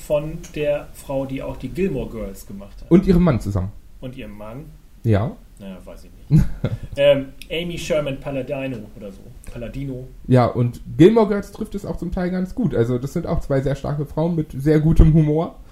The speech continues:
Speaker 2: Ich hab's immer geliebt und
Speaker 1: Ich
Speaker 2: wer, wer das liebt, der wird diese Serie auch lieben.
Speaker 1: Genau, ich mag erstens, ich mag das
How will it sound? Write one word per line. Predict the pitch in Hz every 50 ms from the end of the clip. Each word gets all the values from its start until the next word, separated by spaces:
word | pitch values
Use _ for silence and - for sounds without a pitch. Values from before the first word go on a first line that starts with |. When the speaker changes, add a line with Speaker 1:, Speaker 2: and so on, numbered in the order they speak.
| - - - - - -
Speaker 2:
Ich | 123 127 170
hab's | - - -
immer | 156 156 156 151
geliebt | 156 156 151 180 254 254 - - -
und | - - 165 165 165 165 - - - - - - - - -
Speaker 1:
Ich | 143 151
Speaker 2:
wer, | 160 156 143 139 143 139
wer | 151 147 139
das | 165 202 - -
liebt, | 180 180 175 165 - 156
der | - - 131
wird | 131 - -
diese | 131 131 131 123
Serie | 120 123 123 120 120 123
auch | - 104 - -
lieben. | 107 101 101 101 98 -
Speaker 1:
Genau, | 131 127 131 127
ich | 131 135 - 170
mag | 160 170 170 - 165
erstens, | 170 156 170 - 180 - - -
ich | - -
mag | 156 151 151 151 - - - - - -
das | - 139 131 - - -